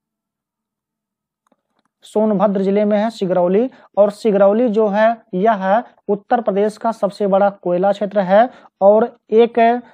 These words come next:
जो अभ्रक होता है, अभ्रक क्वेश्चन कभी कभी आता है, कौन सा एक भार-, उत्तर प्रदेश में नहीं पाया जाता है? तो अभ्रक उत्तर प्रदेश के किसी जिले में नहीं पाया जाता। अभ्रक किसी भी जिले में नहीं पाया जाता है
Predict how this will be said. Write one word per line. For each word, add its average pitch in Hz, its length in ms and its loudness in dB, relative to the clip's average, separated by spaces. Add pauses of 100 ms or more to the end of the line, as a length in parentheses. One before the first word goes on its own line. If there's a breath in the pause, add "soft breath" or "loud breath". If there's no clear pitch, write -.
(160)
जो 233 520 2 (100)
अभ्रक 202 420 2
होता 180 400 0
है, 190 280 -2 (380)
अभ्रक 175 600 -2 (220)
क्वेश्चन 196 320 -4
कभी 226 220 -2
कभी 214 220 -2
आता 214 300 2
है, 233 140 -2 (100)
कौन 226 220 -2
सा 233 380 -4 (360 soft breath)
एक 220 440 0 (260 loud breath)
भार-, 196 520 -2
उत्तर 196 220 -6
प्रदेश 214 300 -4
में 220 60 -2
नहीं 180 320 -2
पाया 226 160 2
जाता 220 260 0
है? 226 120 -2
तो 226 220 -8 (100)
अभ्रक 190 440 -2 (100)
उत्तर 180 240 -4
प्रदेश 208 320 -4
के 233 120 -8
किसी 247 420 -4
जिले 196 220 0
में 185 100 -4
नहीं 170 140 -6
पाया 165 140 -4
जाता। 156 280 -4
अभ्रक 208 760 0 (600 soft breath)
किसी 254 360 0
भी 233 220 0
जिले 208 320 0
में 202 100 -2
नहीं 180 200 -4
पाया 175 160 -4
जाता 160 460 -6
है 156 100 -18